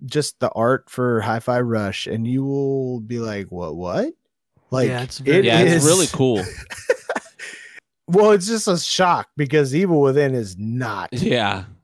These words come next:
Speaker 1: anywhere close to this.
Speaker 3: It's like a s-, this is like a cel shaded, kinda, like, animated style. Looks like a nineties cartoon, like a
Speaker 1: It's
Speaker 3: Saturday morning cartoon.
Speaker 1: Right. Well, they play heavy into it feeling like a comic book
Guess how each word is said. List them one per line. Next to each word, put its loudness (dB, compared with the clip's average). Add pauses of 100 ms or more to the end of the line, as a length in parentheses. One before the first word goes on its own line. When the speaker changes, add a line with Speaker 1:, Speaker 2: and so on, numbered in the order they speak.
(140)
Speaker 1:
anywhere 2
close 0
to -2
this. -4
Speaker 3:
It's 0
like 2
a 2
s-, -8
this -2
is -8
like -2
a -4
cel -2
shaded, -4
kinda, -6
like, -8
animated -4
style. -4
Looks -8
like -4
a -4
nineties -6
cartoon, -6
like -8
a 2
Speaker 1:
It's -8
Speaker 3:
Saturday -4
morning -8
cartoon. -8 (580)
Speaker 1:
Right. -2
Well, 2
they 4
play 2
heavy 0
into 0
it 2
feeling -2
like -2
a -4
comic -10
book -2